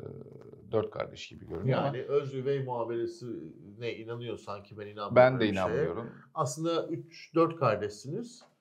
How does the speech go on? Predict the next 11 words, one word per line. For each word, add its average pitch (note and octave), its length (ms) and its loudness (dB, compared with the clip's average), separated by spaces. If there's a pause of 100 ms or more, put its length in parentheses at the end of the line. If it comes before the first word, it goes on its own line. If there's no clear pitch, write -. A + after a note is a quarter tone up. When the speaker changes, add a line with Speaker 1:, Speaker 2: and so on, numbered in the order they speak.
(220)
Speaker 2:
ama D#3+ 440 0
hani B2+ 140 -6
ikisi D3 520 -2
öz, D#3+ 360 4
biri D3+ 340 -4
üvey C#3 320 2
gibi G#2+ 300 -4
falan C#3 360 0
değerlendirilebiliyor A#2 960 -2
değil D#3 120 -4
mi? G2+ 140 -2